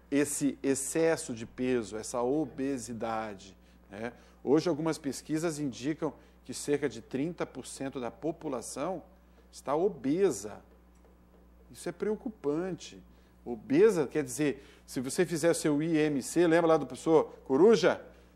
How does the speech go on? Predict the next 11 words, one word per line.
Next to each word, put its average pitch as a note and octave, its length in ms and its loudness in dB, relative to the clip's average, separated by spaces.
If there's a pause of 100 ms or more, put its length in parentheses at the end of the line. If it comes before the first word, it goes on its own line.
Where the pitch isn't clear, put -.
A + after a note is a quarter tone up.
(160)
Né? B2 240 -6 (160)
Estiver C#3 440 2
acima F#3 720 2 (380)
de - 180 -12
trinta D3 920 0
pontos, F#3+ 840 -2 (320)
você B2 280 -6
está C#3+ 340 0
entrando C#3 400 -4
numa D#3 340 0
obesidade. E3+ 1200 -2